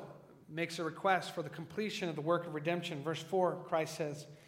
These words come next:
"I brought you glory on earth by completing the work you gave me to do."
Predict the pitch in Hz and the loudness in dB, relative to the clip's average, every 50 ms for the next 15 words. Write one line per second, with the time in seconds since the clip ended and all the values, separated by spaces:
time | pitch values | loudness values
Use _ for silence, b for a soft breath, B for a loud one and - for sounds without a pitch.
0 | B B B - 196 190 165 165 190 202 214 202 185 190 180 180 185 196 202 208 | B B B 4 6 6 8 10 8 8 10 8 4 0 0 2 6 8 8 8
1 | 214 208 185 180 185 190 202 214 202 208 180 170 170 - 175 - - - 254 269 | 8 8 6 6 4 4 4 4 4 2 2 0 0 -2 -6 -8 -4 2 4 4
2 | 254 262 254 226 202 180 175 196 208 208 208 208 196 165 165 185 190 196 190 190 | 4 4 4 4 2 4 6 6 6 4 4 0 -2 2 4 6 6 6 6 4
3 | 185 160 165 170 151 175 180 170 151 - | 0 -2 -2 -4 -2 0 0 0 0 0